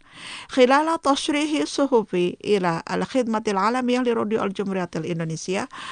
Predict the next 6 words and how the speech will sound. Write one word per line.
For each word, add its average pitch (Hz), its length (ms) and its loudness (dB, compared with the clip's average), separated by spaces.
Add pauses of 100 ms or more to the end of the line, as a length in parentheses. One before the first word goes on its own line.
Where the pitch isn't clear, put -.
(140)
مؤخرًا 254 500 2
في 247 120 -2
جاكرتا، 185 460 -6
قال 233 540 0
مدير 190 460 0 (240)
شركاء 190 840 -2